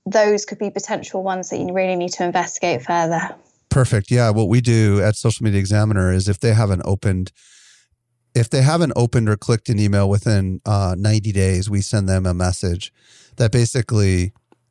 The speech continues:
Speaker 2: is kind of a warning message like, "Hey, we're going to remove you from the list. If you want to stay on the list, all you've got to do is click on anything inside of this message. And if you do,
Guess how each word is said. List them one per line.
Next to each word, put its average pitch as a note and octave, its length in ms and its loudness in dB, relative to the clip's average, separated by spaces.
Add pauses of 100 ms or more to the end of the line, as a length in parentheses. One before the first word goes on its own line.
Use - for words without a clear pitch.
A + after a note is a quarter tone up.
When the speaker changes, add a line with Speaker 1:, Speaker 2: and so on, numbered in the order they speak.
Speaker 2:
is A#2 160 2
kind E3 200 2
of B2 40 4
a G#2+ 80 4
warning G2+ 380 2
message F#2 400 -2
like, G2 200 0
"Hey, F#2+ 420 0
we're G#2 180 2
going A#2 260 2
to A2 80 2
remove G2 380 2
you F#2+ 220 0
from G2 280 -2
the G2 120 0
list. F#2+ 340 0
If G2+ 180 -2
you G#2 200 2
want G2+ 480 -2
to A2 140 0
stay C#3 220 0
on A#2+ 140 0
the G2+ 80 -2
list, G2 320 -2
all G#2 160 2
you've G#2 160 -2
got G2+ 220 -2
to A2 80 -2
do F#2+ 240 0
is F#2 140 -2
click - 260 -2
on G2+ 160 -2
anything B2 420 0
inside A2 320 0
of G#2 60 -2
this G2+ 180 0
message. - 500 -4 (560)
And A#2+ 160 2
if G#2+ 160 0
you A2+ 60 2
do, A2+ 380 2